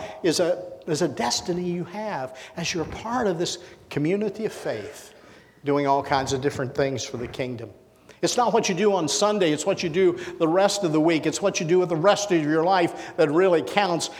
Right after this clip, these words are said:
and we need to understand that and celebrate it today 'cause those things are important. I love reading books,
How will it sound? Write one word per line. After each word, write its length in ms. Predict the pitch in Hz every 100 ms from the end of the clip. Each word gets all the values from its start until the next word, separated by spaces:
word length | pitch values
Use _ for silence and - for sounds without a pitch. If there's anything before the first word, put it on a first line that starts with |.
| -
and 140 | 165
we 100 | 190
need 180 | 214 202
to 80 | 185
understand 580 | 185 175 - 214 214 170
that 160 | 139
and 160 | 151 147
celebrate 600 | - 233 226 190 185 185
it 100 | 170
today 300 | 170 165 180
'cause 240 | 170 147 131
those 380 | 190 202 196
things 340 | - 165 160 135
are 160 | 139
important. 600 | 127 104 127 113 110 90 - - - - _ _ - -
I 120 | - 175
love 260 | 214 190
reading 380 | 160 170 165 135
books, 580 | 135 117 - - -